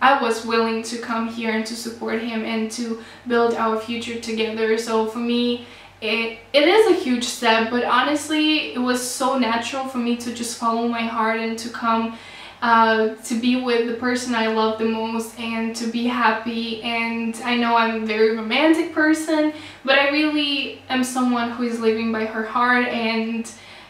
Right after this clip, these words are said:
it wasn't, it didn't take a long time for me to say I'm coming to Slovenia. So I moved to Slovenia now and I'm living here. And news number four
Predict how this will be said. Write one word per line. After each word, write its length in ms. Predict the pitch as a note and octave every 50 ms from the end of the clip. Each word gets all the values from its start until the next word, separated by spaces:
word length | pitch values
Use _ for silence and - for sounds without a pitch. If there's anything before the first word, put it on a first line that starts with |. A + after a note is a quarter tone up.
| -
it 200 | - B3 B3 A#3
wasn't, 640 | B3 B3 B3 B3+ B3+ B3+ B3+ B3 B3 A#3+ A3 - - - -
it 180 | A3 B3 B3+
didn't 220 | D#4+ D#4+ D4+ C#4 -
take 260 | - A#3+ A3 G#3+ G#3+
a 60 | A3+
long 240 | G#3+ G#3 G#3 A3+ A#3+
time 240 | - B3+ - G#3+ A3
for 100 | - A3
me 220 | A3 A3 G#3+ G#3+
to 380 | G#3+ A#3+ A3 G#3+ G#3+ G#3+ G#3+ - - -
say 360 | - - A#3 A3 A3 A3 G#3+
I'm 240 | G#3 A3 A3 A3 A3
coming 380 | - A#3 A3 G#3+ A3 G#3+ A3 A3
to 420 | - - A3 F#3+ G3 G3 - - -
Slovenia. 840 | B3 - - - A3 A3 A3 A3 A3 G#3+ G#3 G#3 - - - B3 - - - - - - -
So 320 | - - - A#3+ A#3+ A#3 A#3
I 360 | - A#3 A#3+ A#3+ A#3 A#3 A#3+
moved 260 | A#3 A#3 A#3+ A#3 -
to 40 | -
Slovenia 720 | - - - D4 D#4 D#4 F4 G#4+ A4 G#4+ D#4 B3 G#3+ G#3+
now 300 | G#3+ G#3+ - - - -
and 300 | - A3 G#3+ A3 A3 A3
I'm 160 | A3+ A3+ A3+ A3+
living 300 | A3+ A#3+ B3+ C4 C4+ C4+
here. 580 | - - C#4 D4 D#4+ D4+ B3 - - - - - - -
And 340 | D#4+ E4 F4 F4+ F4+ F4 E4
news 240 | D#4+ D#4+ E4 D#4+ D4
number 280 | C#4+ C#4 B3+ A#3+ B3
four 680 | A#3+ - - B3 A3 G#3+ G#3 G#3 B3+ D#4 F4+ E4 F4+